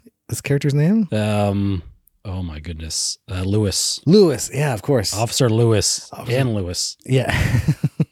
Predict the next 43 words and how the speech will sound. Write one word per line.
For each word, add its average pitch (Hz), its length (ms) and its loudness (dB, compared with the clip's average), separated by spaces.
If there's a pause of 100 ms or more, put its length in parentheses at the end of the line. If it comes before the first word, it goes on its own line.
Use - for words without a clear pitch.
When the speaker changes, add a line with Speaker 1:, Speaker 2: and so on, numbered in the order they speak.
(1400)
Speaker 2:
Lewis. 127 720 0
Speaker 1:
But 131 140 2
she, 160 300 0
but - 200 -2
she 175 200 4
recognizes 123 540 4
that 110 160 2
spin 120 240 0
later 110 200 2
on 113 80 2
when 107 100 0
he 110 60 0
becomes 110 320 0
RoboCop, 110 520 2
and 104 80 -4
nobody 110 240 2
knows 104 260 2
who 104 300 2
he 98 140 0
actually 98 300 0
is 95 80 0
'cause 92 140 -4
he's 92 80 -2
Speaker 2:
Yeah, 98 60 0
Speaker 1:
wearing 92 160 0
that, 90 140 0
Speaker 2:
yeah. 92 100 -8 (140)
Speaker 1:
that 95 180 -4
mask. 110 560 0 (680)
And 110 120 -2
she's 104 180 -2
like, 104 120 -2
"Oh, 123 400 0 (180)
that - 120 -4
spinning 156 300 4
trick." - 360 -4
So - 120 -4
it's, 101 80 0
like, 110 180 0
little 151 200 6
things 156 320 4
like 127 160 2
that, 110 340 2